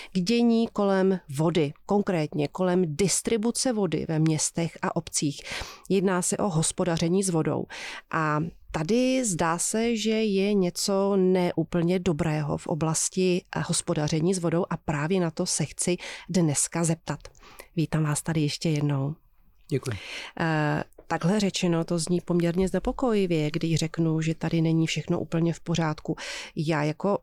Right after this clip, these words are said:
Speaker 1: ekonom kritizující pořád bobtnající moc státu, ehm, chci vidět co nejvíc privatizovaného majetku. Chci, aby majetek byl spravován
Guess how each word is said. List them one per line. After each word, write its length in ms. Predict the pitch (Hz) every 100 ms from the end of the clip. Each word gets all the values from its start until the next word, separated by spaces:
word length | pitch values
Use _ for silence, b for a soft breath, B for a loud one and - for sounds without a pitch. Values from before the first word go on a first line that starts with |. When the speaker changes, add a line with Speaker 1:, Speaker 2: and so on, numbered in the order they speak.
| _
Speaker 1:
ekonom 680 | 165 - 185 175 160 151 151
kritizující 1080 | - 160 - 160 156 165 165 156 - 175 170
pořád 540 | - 151 165 165 165
bobtnající 1160 | 160 170 - - 185 175 165 151 - 185 175 170
moc 280 | 170 170 -
státu, 640 | - - 190 160 151 156 - B B B B -
ehm, 640 | 165 160 160 156 160 180 170
chci 520 | - - - 180 175
vidět 480 | 156 165 175 170 - -
co 260 | - 175
nejvíc 580 | 170 165 185 269 262 - - _
privatizovaného 1080 | - 160 160 151 165 151 151 156 156 151 170
majetku. 460 | 165 156 156 - 165 B B B
Chci, 400 | - - 170 -
aby 420 | 151 165 160 156
majetek 540 | 165 151 156 147 - 143
byl 220 | 160 151
spravován 680 | - 165 160 156 156 151